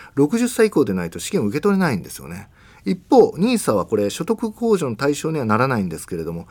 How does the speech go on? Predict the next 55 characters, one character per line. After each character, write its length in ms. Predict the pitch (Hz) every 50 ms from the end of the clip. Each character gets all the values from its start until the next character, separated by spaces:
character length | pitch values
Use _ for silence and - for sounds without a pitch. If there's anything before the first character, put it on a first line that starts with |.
| - - - - -
ま 80 | 208 151
あ、 20 |
結 220 | - - 135 123 -
婚 180 | 135 127 110
資 60 | -
金 140 | - 87 76
と 120 | - 67 62
か、 240 | 69 69 85 - - - - - -
え 180 | - 113 113 113
ー、 40 | 110
住 180 | 123 139 135
宅 160 | 143 131 127
資 80 | - -
金 160 | 117 101 95
な 100 | 95 92
ど 80 | 85 98
が 140 | 104 101 - _ _
足 140 | - 120 117
り 80 | 113
な 140 | 110 104 95
い、 180 | 71 - - _ _ - - - - -
お 80 | - 131
金 160 | - 139 135
が 80 | 135 131
必 180 | - - -
要 60 | 175
な 100 | 156 139
時 160 | 127 139 120 120
っ 20 |
て 100 | 120 -
い 40 | 110
う 20 | 104
の 60 | 98
は、 40 | 135
い 40 | 143
つ 80 | -
で 100 | - 214
も 260 | 160 120 104 - - - -
換 240 | - - 127 123 113
金 180 | - 123 113
で 100 | 104 117
き 80 | - 165
る 80 | 143
と 100 | - 98
い 80 | 87 82
う 60 | 80
メ 120 | 92 98 95
リ 60 | 92
ッ 40 | -
ト 140 | - -
が 80 | 67 67
あ 40 | 67
り 40 | 67
ま 100 | 64 -
す。 160 | - - -